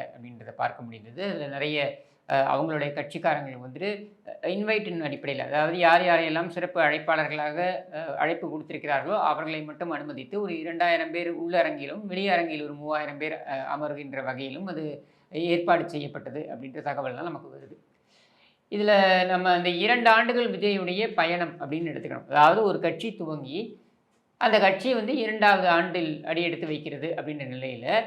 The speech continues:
அந்த இரண்டு ஆண்டுகள், அதாவது ஒண்ணு, இந்த முதல் ஆண்டு என்ன செய்திருக்கிறார்கள், இரண்டாம் ஆண்டில் அவர்கள் அடுத்த கட்ட நடவடிக்கை என்ன எடுக்கப் போகிறார்கள் அப்படின்றத நம்ம பார்க்க வேண்டியதா இருக்கு. இதுல இந்த முதல் ஆண்டுல அவங்க நடத்திய ஒரு மாநாடு,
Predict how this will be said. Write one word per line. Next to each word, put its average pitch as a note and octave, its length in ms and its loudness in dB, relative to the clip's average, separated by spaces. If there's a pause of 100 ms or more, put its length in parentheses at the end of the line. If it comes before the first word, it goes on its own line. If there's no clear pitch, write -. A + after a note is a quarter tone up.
(260)
அந்த G#3 200 2
இரண்டு G#3+ 360 2
ஆண்டுகள், G#3+ 360 2
அதாவது G3 420 6
ஒண்ணு, A3 360 -6
இந்த A3+ 160 -2
முதல் A3+ 280 2
ஆண்டு G#3 280 8
என்ன F#3 240 0
செய்திருக்கிறார்கள், D#3+ 720 0
இரண்டாம் F#3+ 420 4
ஆண்டில் E3 340 0
அவர்கள் G3 280 -2 (160)
அடுத்த G3 300 4
கட்ட F#3 160 0
நடவடிக்கை E3 460 -2
என்ன D#3 200 -2
எடுக்கப் D3 260 -6
போகிறார்கள் C3+ 500 -4 (100)
அப்படின்றத D3 420 -8
நம்ம D3+ 180 -4
பார்க்க C3 260 -6
வேண்டியதா A#2+ 300 -10
இருக்கு. - 240 -20
இதுல E3+ 240 -4 (520)
இந்த G3+ 100 -4
முதல் A#3+ 340 4
ஆண்டுல A#3 300 4
அவங்க G#3 140 0
நடத்திய G3 340 0
ஒரு F3+ 140 0
மாநாடு, D3+ 480 0